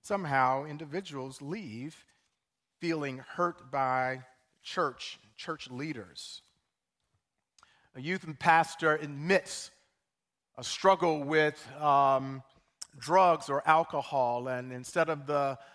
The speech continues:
leaders of that church gathering around him to invest in his or her own healing, uh, they leave him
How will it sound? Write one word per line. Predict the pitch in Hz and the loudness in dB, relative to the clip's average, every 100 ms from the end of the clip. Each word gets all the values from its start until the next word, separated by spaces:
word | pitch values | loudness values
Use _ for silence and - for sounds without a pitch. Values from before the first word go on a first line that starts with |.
| _ - | _ -14
leaders | 135 185 175 151 131 | -6 -4 0 0 -2
of | 131 131 | -6 0
that | 131 - | -2 -2
church | - 147 135 131 - - - _ _ _ | -8 -2 -2 -4 -12 -14 -18 _ _ _
gathering | 156 165 170 170 165 156 147 | 4 6 8 4 0 -2 -2
around | 135 147 160 160 151 143 135 - - | 0 2 4 6 4 2 -6 -14 -8
him | 151 127 120 117 | -6 -4 -6 -12
to | - 151 135 127 123 _ - _ | -10 -8 -8 -8 -12 _ -20 _
invest | 147 135 120 107 151 160 143 - - | -8 -8 -10 0 4 4 2 -10 -14
in | 143 135 127 123 123 - _ _ _ - | -8 -6 -6 -6 -10 -14 _ _ _ -4
his | 151 143 139 - - | 0 0 -2 -6 -10
or | 127 127 | -6 -4
her | 165 143 - | 0 0 0
own | 131 123 | -6 -6
healing, | 123 - 160 135 101 104 127 131 _ _ _ _ _ _ _ _ | -12 -8 -4 -4 -8 -14 -16 -18 _ _ _ _ _ _ _ _
uh, | 127 | -8
they | 123 139 135 135 127 | -4 0 0 -2 -6
leave | 123 139 160 151 120 | -4 -2 -2 -4 -6
him | 139 123 120 131 | -6 -6 -6 -10